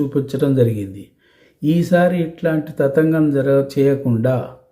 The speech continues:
మేనేజ్‌మెంట్ ఏదైతే అనఫిషియల్‌గా ప్రకటించినటువంటి ఐదు వేల కోట్ల మీద ముప్పై మూడు శాతం పేమెంట్ చేయాలని సిఐటిగా చెప్తా ఉన్నాం. యూనియన్లు కూడా, గెలిచిన ప్రాతినిధ్య సంఘాలు కూడా ఈ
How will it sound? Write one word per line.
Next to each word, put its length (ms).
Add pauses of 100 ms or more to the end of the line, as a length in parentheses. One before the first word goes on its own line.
(420)
మేనేజ్‌మెంట్ 800
ఏదైతే 800
అనఫిషియల్‌గా 760
ప్రకటించినటువంటి 1040
ఐదు 400
వేల 260
కోట్ల 400
మీద 280
ముప్పై 420
మూడు 260
శాతం 420
పేమెంట్ 540
చేయాలని 420
సిఐటిగా 720 (100)
చెప్తా 300
ఉన్నాం. 380 (600)
యూనియన్లు 520
కూడా, 360 (220)
గెలిచిన 360
ప్రాతినిధ్య 600
సంఘాలు 480
కూడా 420 (800)
ఈ 340